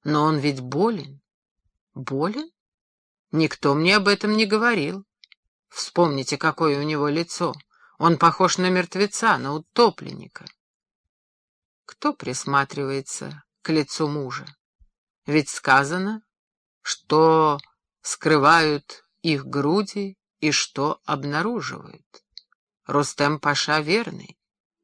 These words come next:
Может, есть более способные, но высокие способности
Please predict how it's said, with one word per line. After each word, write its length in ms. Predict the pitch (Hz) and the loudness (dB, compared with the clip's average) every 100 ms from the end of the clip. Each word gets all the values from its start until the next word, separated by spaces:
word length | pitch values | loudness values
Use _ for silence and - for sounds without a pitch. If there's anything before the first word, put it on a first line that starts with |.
| _ _ _ - | _ _ _ -2
Может, 360 | 143 151 147 | 2 2 2
есть 260 | 151 151 139 | 2 2 2
более 380 | 131 247 254 143 | 2 2 4 0
способные, 920 | - 147 139 147 135 127 127 117 - _ - - | -2 -2 -2 -4 -4 -6 -8 -10 -16 _ -20 -2
но 180 | 156 156 | 2 4
высокие 520 | 170 - 214 - 190 | 4 6 4 4 2
способности 1000 | - 156 147 190 208 196 185 - 180 | 2 -2 2 0 2 0 -2 0 0